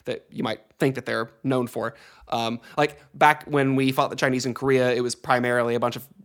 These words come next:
you know, peasants with rifles, n-, no other fancy equipment that just body waved over the front lines and tried to overwhelm people with sheer force.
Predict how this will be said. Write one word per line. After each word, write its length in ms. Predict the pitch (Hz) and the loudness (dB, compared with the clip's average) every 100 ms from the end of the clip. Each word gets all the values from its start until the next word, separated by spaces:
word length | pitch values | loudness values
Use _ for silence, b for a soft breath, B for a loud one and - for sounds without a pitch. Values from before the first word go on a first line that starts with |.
| _ _ _ _ | _ _ _ _
you 120 | - | -14
know, 80 | - - - | -14 -14 0
peasants 360 | 156 135 131 | 2 2 0
with 140 | 131 123 | -2 0
rifles, 640 | 135 127 131 117 117 - | 2 2 0 -2 -2 -4
n-, 180 | 120 120 - | -4 -6 -10
no 380 | 127 127 123 | -4 0 2
other 260 | 123 120 117 | 2 2 -2
fancy 380 | - 123 117 117 | -2 -6 -2 -4
equipment 400 | 113 143 123 120 | -2 -4 -4 -8
that 100 | 117 | -8
just 280 | 120 - - _ - | -8 -10 -12 _ 4
body 360 | 135 131 123 | 6 6 2
waved 400 | 113 113 113 120 | -4 -4 -6 -6
over 260 | - 117 117 | -8 -6 -6
the 140 | 113 | -8
front 260 | 120 131 117 | -8 -8 -6
lines 320 | 120 117 113 | -4 -4 -4
and 120 | 120 | -4
tried 180 | 117 120 | -4 -4
to 60 | 110 | -2
overwhelm 560 | 120 117 117 120 117 131 B B | -4 -2 0 0 0 -6 B B
people 180 | 143 135 | -6 -4
with 120 | 123 | -4
sheer 240 | - 127 117 | -2 -2 2
force. 400 | 180 165 - | 4 4 4